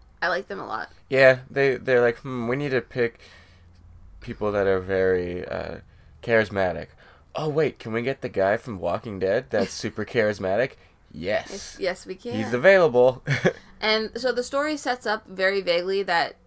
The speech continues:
Speaker 1: the foster mother and father were also foster kids who met perhaps in the foster system
Speaker 2: Which
Speaker 1: or, like,
Speaker 2: I, I
Speaker 1: bonded
Speaker 2: like that
Speaker 1: over.
Speaker 2: dynamic a lot. It made it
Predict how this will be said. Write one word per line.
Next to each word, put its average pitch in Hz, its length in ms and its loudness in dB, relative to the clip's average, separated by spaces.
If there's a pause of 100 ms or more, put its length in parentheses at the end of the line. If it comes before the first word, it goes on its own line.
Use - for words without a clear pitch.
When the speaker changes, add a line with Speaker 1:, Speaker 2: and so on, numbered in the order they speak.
(100)
Speaker 1:
the 175 580 -4 (880)
foster 196 320 -4
mother 185 260 -4
and 180 140 -8
father 170 380 -2 (400)
were 185 240 4
also 185 320 2
foster 220 400 -4
kids 247 340 -8
who 214 240 -10
met - 480 -6 (220)
perhaps 247 400 -4
in 254 180 -8
the 254 60 -8
foster 254 420 -4
system 262 480 -10
Speaker 2:
Which 175 100 -4
Speaker 1:
or, 196 120 2
like, 165 420 4
Speaker 2:
I, - 60 0
I - 20 4
Speaker 1:
bonded 98 160 8
Speaker 2:
like 113 200 4
that - 100 2
Speaker 1:
over. 95 200 -2
Speaker 2:
dynamic 87 380 -8
a 87 60 -10
lot. 82 340 -6 (180)
It 110 160 -6
made 107 280 -4
it - 180 0